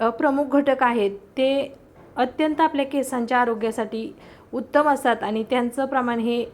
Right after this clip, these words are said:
यामध्ये जास्त असतं. तर या इथं मी एका वाटीमध्ये आता हे पाणी काढून घेतलेलं आहे आणि त्यामध्ये आपण आता साधारणतः अर्धा एक चमचा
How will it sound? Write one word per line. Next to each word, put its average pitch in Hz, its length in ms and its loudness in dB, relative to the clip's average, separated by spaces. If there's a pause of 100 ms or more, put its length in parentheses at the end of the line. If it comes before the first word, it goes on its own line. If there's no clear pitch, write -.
(140)
यामध्ये 233 420 0
जास्त 220 320 -2
असतं. 208 320 -2 (540)
तर 262 120 2
या 294 200 2
इथं 330 260 2
मी 320 360 -2
एका 269 260 2
वाटीमध्ये 254 680 0 (200)
आता 208 160 -4
हे 240 140 0
पाणी 240 320 0
काढून 233 360 -2
घेतलेलं 233 380 0
आहे 214 180 -2
आणि 208 220 -4
त्यामध्ये 240 480 -4
आपण 214 260 -4
आता 202 320 -4 (420)
साधारणतः 247 640 0 (560)
अर्धा 240 300 0
एक 254 180 -2
चमचा 226 460 -4